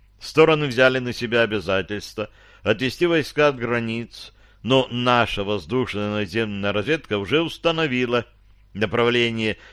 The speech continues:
передислокации первой танковой армии. Она направлялась в Люблин – в точном соответствии с планом Барбаросса.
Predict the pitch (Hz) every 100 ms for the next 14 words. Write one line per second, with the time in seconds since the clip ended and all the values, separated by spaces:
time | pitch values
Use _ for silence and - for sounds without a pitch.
0 | _ 117 113 104 104 107 101 113 110 -
1 | 90 107 104 101 107 104 92 107 110 101
2 | 98 90 92 92 - _ _ _ _ 107
3 | 151 196 175 113 104 95 123 135 131 -
4 | - - 120 180 185 107 71 65 _ _
5 | _ _ - - 202 214 156 127 123 -
6 | 113 113 101 117 143 135 - 110 101 -
7 | - 107 120 117 107 104 101 98 95 95
8 | - - -